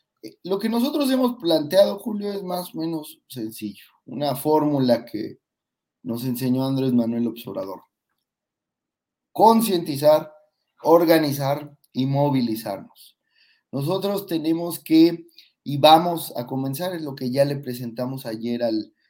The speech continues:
al Consejo, una campaña muy intensa de concientización y de rendición de cuentas. Vamos a informar a la gente los logros de nuestros gobiernos. Nosotros le pedimos a la gente el voto en el dieciocho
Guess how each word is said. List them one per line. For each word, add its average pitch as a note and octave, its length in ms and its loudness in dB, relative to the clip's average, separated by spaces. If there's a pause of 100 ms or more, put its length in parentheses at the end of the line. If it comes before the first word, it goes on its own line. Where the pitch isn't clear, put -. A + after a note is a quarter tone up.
(160)
al G#2+ 180 -10
Consejo, D#3+ 680 -10 (420)
una F#3 540 -2
campaña F3+ 500 2
muy F3+ 300 -4
intensa D3+ 760 -2 (220)
de A#2+ 140 -6
concientización B2 880 -8
y D#3+ 80 -6
de B2+ 100 -4
rendición A2 540 -8
de A2 160 -12
cuentas. - 500 -20 (540)
Vamos G3 280 4
a E3 100 0
informar C#3+ 600 0
a C#3 60 4
la B2 140 0
gente C#3 520 -10 (400)
los E3 280 2
logros E3+ 500 4
de C3+ 80 -2
nuestros A#2 340 -6
gobiernos. G#2+ 640 -4 (260)
Nosotros G3 480 -4
le F#3+ 120 0
pedimos F#3+ 580 -2
a E3+ 80 -4
la C#3+ 160 -2
gente E3 320 -6
el D#3 80 -2
voto D#3+ 360 -4
en D3+ 100 -6
el C#3 120 -4
dieciocho C#3+ 580 -8